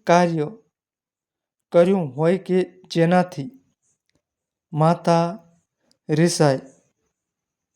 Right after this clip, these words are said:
કોઈ એવું પગલું અળવું ભર્યું હોય કે એના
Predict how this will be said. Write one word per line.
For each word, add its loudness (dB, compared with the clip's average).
કોઈ 4
એવું 4
પગલું 2
અળવું 2
ભર્યું 2
હોય 6
કે -2
એના 4